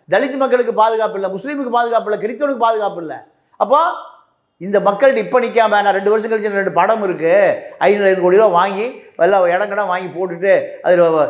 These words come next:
வ-, வ-, லண்டன்ல கொண்டு போய் ம-, மனைவி மக்கள் எல்லாம் செட்டில் பண்ணிட்டு, என் மாமனார்கிட்ட மீதி பணத்தெல்லாம் கொடுத்துட்டு, ஆ, கொஞ்சம் ஓய்வு எடுக்கிற நேரம் இல்லை, நான் வர்றேன். இதுதான், இது அரசியல் அல்ல.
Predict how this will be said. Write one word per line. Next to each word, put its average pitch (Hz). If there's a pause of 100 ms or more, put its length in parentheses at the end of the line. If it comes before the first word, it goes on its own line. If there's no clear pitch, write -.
(180)
வ-, 156
வ-, 151
லண்டன்ல 196
கொண்டு 185
போய் 190
ம-, 160
மனைவி 190
மக்கள் 175
எல்லாம் 180
செட்டில் 170
பண்ணிட்டு, 180 (580)
என் 160
மாமனார்கிட்ட 185 (380)
மீதி 185
பணத்தெல்லாம் 180
கொடுத்துட்டு, 165 (480)
ஆ, 190 (400)
கொஞ்சம் 165
ஓய்வு 214
எடுக்கிற 170
நேரம் 196
இல்லை, 180
நான் 147
வர்றேன். 151 (300)
இதுதான், 170
இது 165
அரசியல் 139
அல்ல. 120